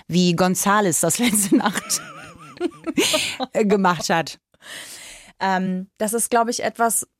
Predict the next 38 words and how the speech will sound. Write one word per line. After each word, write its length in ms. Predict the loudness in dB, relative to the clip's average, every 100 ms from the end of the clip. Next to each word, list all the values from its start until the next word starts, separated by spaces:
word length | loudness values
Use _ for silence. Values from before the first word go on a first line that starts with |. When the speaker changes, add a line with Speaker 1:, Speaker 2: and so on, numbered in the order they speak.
| -6
Speaker 2:
was 180 | -4
man 160 | -2 -2
vorher 460 | 0 2 4 4 2
auch 180 | 0
wirklich 400 | -2 -4 -6 -8 -8
besprechen 480 | -6 -2 -2 4 6
muss, 300 | 6 2 -2
also 240 | -2 0
sich 300 | 0 -2 -4
darauf 260 | 0 0 2
einigen, 420 | 0 2 4 4
wie 80 | 4
viel 180 | 0 2
möchte 300 | 4 2 2
man 220 | 4 4
wissen, 220 | 4 4
weil 60 | 4
ich 80 | 4
glaube, 180 | 2 2
es 100 | 0
gibt 160 | 0
Menschen, 280 | 2 4 4
die 80 | 2
sagen, 180 | 2 2
"Ich 80 | 4
möchte 240 | 4 2
es 100 | 0
gar 140 | 0
nicht 160 | 0 0
wissen, 300 | 2 4 4 4
was 160 | -2
du 100 | 0
tust 460 | -4 0 0 -2 -10 _
und 140 | 4
wie 80 | 6
du 100 | 4
es 140 | 2 2
tust." 400 | 4 4 2